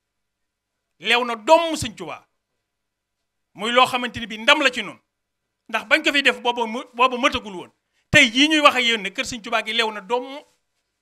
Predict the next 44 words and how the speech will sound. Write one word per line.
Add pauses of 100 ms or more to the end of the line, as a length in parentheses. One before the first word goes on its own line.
(600)
Amatul
lenn
lu
ñuy
topp
Sëñ
Tuubaa
ci
bor. (800)
Kon
nun
dongo
yi
nag (100)
ak
laxasaay
la
goo
xam
ne (340)
moom
lañ
fas
yéenee
laxasaay (400)
bëgg
a
jë-,
fas
yéenee
jëmmal (280)
kër
Sëñ
Tuubaa
gi. (680)
Bu
njëkk
daa
am
lu
ñu
doon
topp
rek.